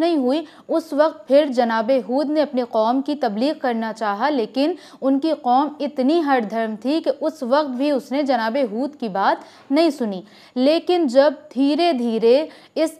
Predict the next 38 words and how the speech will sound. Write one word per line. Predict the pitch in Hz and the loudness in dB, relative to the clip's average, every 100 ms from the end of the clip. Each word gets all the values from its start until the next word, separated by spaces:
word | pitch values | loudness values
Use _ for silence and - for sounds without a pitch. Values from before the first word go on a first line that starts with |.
| - | -4
अजाब | 240 214 233 262 277 | -2 2 4 4 4
में | 277 302 294 | 2 2 0
इजाफ़ा | 240 220 240 233 311 | -2 2 2 2 2
होता | 302 262 226 220 | 2 2 0 -2
रहा | 214 202 226 294 | -2 -2 2 2
और | 262 262 | 2 -2
एक | 240 311 320 - | -2 -4 -4 -2
तवील | 233 240 285 339 359 | 0 2 4 4 2
मुद्दत | 294 214 240 208 | 0 0 0 0
गुजर | 220 226 214 | -4 -2 -2
गई | 202 269 | -2 -2
कि | 311 285 | -2 0
बारिश | 226 233 311 294 - | 0 0 -2 -4 -4
हुई | 262 330 | 0 2
नहीं, | 339 233 226 320 - - - _ | 0 -2 -2 -2 -4 -16 -20 _
तो | 320 349 - | 4 4 2
उस | - - - | -4 -4 -2
कौम | 240 262 320 | 4 6 4
की | 320 294 | 0 -2
हालत | 220 214 233 339 - | 0 2 2 2 -2
ख़राब | - 240 247 294 | -4 2 4 4
होने | 262 240 214 | 0 -2 -2
लगी | 202 202 277 | -2 0 0
और | 320 - 233 277 | -2 0 2 2
आखिरकार | 294 233 233 269 247 254 214 247 294 | 2 0 0 0 0 0 0 0 0
वो | 220 285 | 0 2
लोग | 269 226 285 | 4 4 2
घबरा | 220 202 196 233 | 0 -4 0 0
कर | 269 311 359 - - - | 2 2 0 -2 -14 -8
जनाब | 220 220 196 214 359 285 | -6 -4 -2 -2 -2 0
हूद | 339 349 | -2 0
के | 262 | -2
पास | 233 208 202 202 | -2 -2 -2 -2
आए | 214 | 0
और | 330 | 0
कहने | 330 269 226 | 0 -2 -2
लगे | 208 202 185 285 349 - - | -4 -4 -2 -2 -2 -10 -12
कि | - | -8